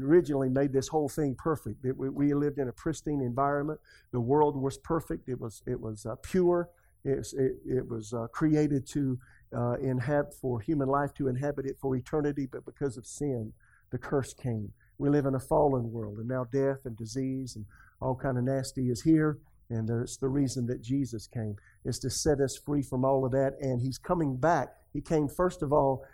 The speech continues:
as a lamb of sacrifice, but He's coming back the second time. It'll be completely and totally different. He will come back as a judge,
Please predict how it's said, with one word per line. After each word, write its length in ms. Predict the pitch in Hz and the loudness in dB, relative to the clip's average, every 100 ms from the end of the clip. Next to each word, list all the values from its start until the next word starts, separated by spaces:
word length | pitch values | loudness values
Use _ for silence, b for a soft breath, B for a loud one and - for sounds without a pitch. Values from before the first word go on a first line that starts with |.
| B | B
as 200 | 139 131 | -2 0
a 40 | 127 | 2
lamb 240 | 143 143 | 2 2
of 100 | 127 | 0
sacrifice, 680 | - 151 147 123 117 113 - | 0 0 0 -4 -4 -6 -6
but 100 | 120 | -6
He's 140 | 127 - | -6 -4
coming 340 | 151 135 127 | -4 -2 0
back 240 | 131 135 | 0 -2
the 60 | - | -6
second 420 | - 151 147 - | -4 -4 -4 -6
time. 260 | 127 117 110 b b - | -4 -4 -6 b b 4
It'll 280 | 175 165 | 6 6
be 180 | 131 139 | 2 0
completely 880 | 127 123 - - 165 165 165 156 147 | 0 -6 -4 0 2 2 0 -2 -2
and 160 | 117 110 | -6 -8
totally 400 | - 151 151 143 | -4 0 0 0
different. 440 | 131 143 131 120 110 b b - | -2 0 -2 -4 -12 b b 2
He 100 | 170 | 4
will 140 | 160 | 2
come 260 | - 151 135 | 0 0 4
back 260 | 143 135 | 2 2
as 140 | 127 110 | -4 -6
a 60 | |
judge, 640 | 101 127 131 101 101 - | -6 -2 -2 -2 -8 -18